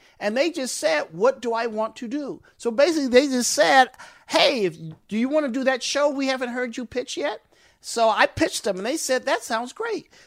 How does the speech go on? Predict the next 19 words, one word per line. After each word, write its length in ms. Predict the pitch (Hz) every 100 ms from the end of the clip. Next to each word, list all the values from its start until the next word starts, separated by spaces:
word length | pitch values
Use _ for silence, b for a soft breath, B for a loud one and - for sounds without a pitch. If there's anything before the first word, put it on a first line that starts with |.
| b
Then 140 | -
I 20 |
went 160 | 139 -
to 80 | 208
the 60 |
Hollywood 320 | 214 247 262 240
Bowl. 160 | 294
They 100 | 262
said, 220 | - 269
"That 140 | - 415
sounds 260 | - 370
great." 360 | - 453 403 - b b
So 380 | b - 277 254 -
I 180 | - 294
made 340 | 247 233 262
a 40 | 254
show 320 | - 254 247
exist 460 | 247 208 302 - -
that, 220 | 196